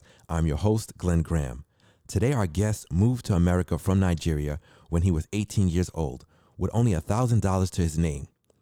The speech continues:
He modeled for a few years for various designer brands in New York City.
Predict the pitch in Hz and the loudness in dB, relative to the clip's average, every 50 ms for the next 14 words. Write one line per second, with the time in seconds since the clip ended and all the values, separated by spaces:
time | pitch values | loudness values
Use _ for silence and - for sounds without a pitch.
0 | _ _ _ _ _ _ _ - - 101 95 104 120 143 143 139 - - 104 90 | _ _ _ _ _ _ _ 0 2 4 4 4 4 4 2 0 0 0 0 0
1 | 85 78 - - 120 127 131 117 98 104 107 101 104 104 - _ - 90 82 76 | 0 -2 -2 -2 0 2 2 2 2 2 2 2 2 0 -2 _ -2 -2 -2 0
2 | - 101 107 110 107 104 - - 80 78 90 90 87 85 71 85 90 92 98 101 | 0 0 0 2 0 0 -2 -2 -2 -2 0 2 2 0 0 0 0 0 2 0
3 | 101 - - 95 90 87 87 82 78 - - - 85 76 - | 0 -2 0 0 2 4 4 2 0 -2 -4 -6 -6 -6 -6